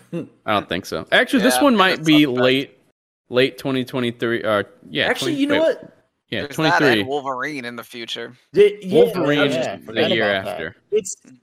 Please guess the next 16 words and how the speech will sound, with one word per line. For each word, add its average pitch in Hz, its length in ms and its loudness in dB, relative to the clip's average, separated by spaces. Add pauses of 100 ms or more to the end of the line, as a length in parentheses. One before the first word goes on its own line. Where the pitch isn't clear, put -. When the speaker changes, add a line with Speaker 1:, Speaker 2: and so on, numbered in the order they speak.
(340)
Speaker 1:
it's, - 320 -8
it, 170 160 -8
they're 175 120 2
working 202 260 -4
on 233 160 -4
both, 131 460 -2 (100)
and 120 340 -8
if, 127 180 -8 (220)
if 240 400 -2
either 160 260 -4
come 151 240 -8
out, 117 160 -6
it's 104 180 -14
gonna 120 180 -6
be - 80 -14
Spider-Man. 71 520 -16